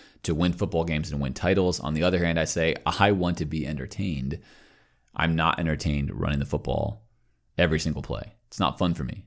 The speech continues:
It's just not that exciting. I like throwing the football. So I share the fears. If it goes in that direction, the first place you will hear it is here.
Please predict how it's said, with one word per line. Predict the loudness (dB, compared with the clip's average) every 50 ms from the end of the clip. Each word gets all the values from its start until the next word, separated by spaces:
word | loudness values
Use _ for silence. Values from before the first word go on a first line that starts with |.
| _ _
It's | -6 -4 -2 -2
just | -2 0 0
not | 2 2 4 2 2 2
that | -2 -4
exciting. | -4 -4 -4 -4 -4 -4 -4 -4 -2
I | 0 2
like | 2 2 0 0 0 0 0 -2 -4 -12
throwing | -12 -6 -4 -2 -2 -2 -2 -4 -4
the | -6 -6 -8 -8
football. | -4 -4 -4 -4 -4 -8 -8 -8 -8
So | -4 0 2 4
I | 6 6 4 4
share | 2 0 0 2 4 4 4 4
the | 2 0
fears. | -4 -2 0 2 4 4 4 4 2 0 -2
If | -4 -4
it | 0
goes | 2 4 4 6
in | 4
that | 2 2 2
direction, | 4 4 4 4 4 2 0 0 0 -2 -4 -6 -12 -20 -20 -20 -20 _ _
the | -6 -6
first | 2 4 6 6 6 6
place | 4 4 4 4 4
you | 4 4
will | 4 6
hear | 6 6 6 6
it | 6 4
is | 2 0
here. | 0 0 0 -2